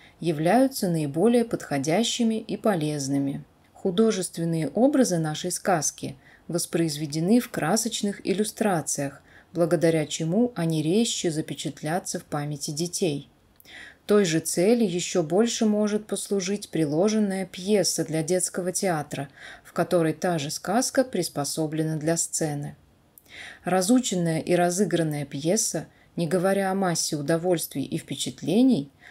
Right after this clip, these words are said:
будучи довольно редким событием в жизни детей, даст пищу для многих разговоров, обсуждений и так далее,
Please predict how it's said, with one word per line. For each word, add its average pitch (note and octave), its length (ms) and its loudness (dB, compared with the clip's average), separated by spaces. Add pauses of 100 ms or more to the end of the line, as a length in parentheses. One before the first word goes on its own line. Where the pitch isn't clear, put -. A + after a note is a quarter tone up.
(200)
будучи F#3+ 420 2
довольно F3 420 2
редким E3+ 440 0
событием D#3+ 600 -2
в C#3+ 60 -8
жизни D3 380 -4
детей, E3+ 600 -2 (220)
даст E3+ 380 2
пищу C4 420 0
для E3 220 0
многих F#3 480 0
разговоров, D#3+ 800 2
обсуждений F3 760 0
и B3 160 -2
так F3 260 0
далее, D3 460 -4